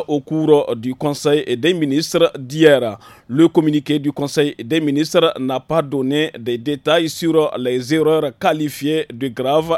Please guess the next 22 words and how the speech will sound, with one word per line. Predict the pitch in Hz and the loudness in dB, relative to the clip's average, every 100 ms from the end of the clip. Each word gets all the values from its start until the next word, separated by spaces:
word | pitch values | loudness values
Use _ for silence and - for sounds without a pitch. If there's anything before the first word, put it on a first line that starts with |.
| 127 | -2
ayant | 135 147 135 | -2 -2 -2
conduit | 175 151 120 131 160 - - - | -4 -4 -4 -4 -6 -8 -18 -6
à | 127 | -4
cette | 139 156 - | -2 -2 -2
décision | 127 131 175 156 127 151 156 - | -2 0 0 -2 -2 2 4 2
de | 120 123 | -4 -4
reprise | 135 151 - 156 170 160 160 - 120 | -2 -4 -6 -8 -6 0 0 0 -8
de | 117 127 | -6 -2
l'épreuve | 147 165 - 151 160 156 | 0 -2 0 0 2 0
de | 123 120 | 0 -2
mathématiques | 147 151 147 143 147 170 156 | -2 -2 -2 -4 -6 -8 -8
pour | - 170 | -6 -2
la | 139 | -2
série | - 175 165 | 2 0 0
D. | 147 156 127 - - - - 110 | 0 0 0 -6 -18 -20 -14 -4
Rappelons | 131 156 151 147 151 | 0 2 2 4 2
que | 156 156 160 - | 2 -2 -2 -2
les | 123 131 127 | -4 -4 -4
épreuves | 151 147 151 135 131 | -4 2 2 2 -2
écrites | 156 165 156 180 - 175 156 120 | -2 -4 -4 -6 -2 2 2 -2
du | 127 | -10
baccalauréat | 120 180 - 165 160 151 143 147 165 | -2 -2 -2 -2 -2 0 0 2 2